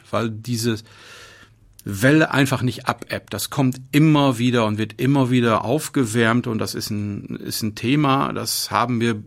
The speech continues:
schon seit den neunzigern, kann man wirklich sagen. Da waren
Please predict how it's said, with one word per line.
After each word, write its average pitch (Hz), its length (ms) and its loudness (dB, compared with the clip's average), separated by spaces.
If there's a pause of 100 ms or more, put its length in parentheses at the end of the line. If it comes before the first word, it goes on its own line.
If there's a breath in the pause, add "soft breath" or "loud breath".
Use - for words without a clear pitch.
schon 123 420 0
seit 120 260 -2
den 117 120 0
neunzigern, 120 540 0
kann - 160 -10
man 101 140 -4
wirklich 101 320 -6
sagen. 98 260 0
Da 98 140 -6
waren 110 240 -4